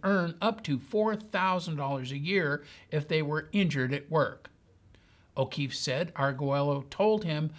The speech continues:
which chiropractor or doctor to which the patient would be referred.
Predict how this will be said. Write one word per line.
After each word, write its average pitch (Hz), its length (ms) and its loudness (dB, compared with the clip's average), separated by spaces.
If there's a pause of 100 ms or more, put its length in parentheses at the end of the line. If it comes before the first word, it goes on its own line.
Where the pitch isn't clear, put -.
(160)
which 214 320 2
chiropractor 180 760 0
or 151 200 2
doctor 151 480 0
to 147 180 -6
which 147 280 -4
the 135 100 -8
patient 131 480 -6
would 117 160 -6
be 113 140 -8
referred. 113 640 -2